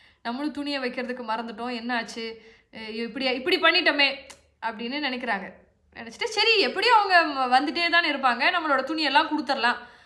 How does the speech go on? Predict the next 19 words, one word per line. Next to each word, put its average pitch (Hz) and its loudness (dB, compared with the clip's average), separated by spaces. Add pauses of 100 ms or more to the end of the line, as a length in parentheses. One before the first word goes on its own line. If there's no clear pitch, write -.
(180)
அப்படின்னு 330 0
நினைக்கும் 302 0
போது 285 -4
என்ன 240 0
ஆகுது, 320 -6
ஒ-, 254 -4
அந்த, 254 0
அந்த 247 2
ரவுண்டிங்லாம் 311 2
முடிச்சிடுறாங்க. 269 0
ஊருக்கெல்லாம் 277 -2
போயிட்டு 247 -2
வீட்டுக்கு 440 0
வந்து 277 -2
பார்க்கும்போது 240 0
கேட்ல 339 2
ஒரு 262 0
letter 254 -2
இருக்கு. 214 -10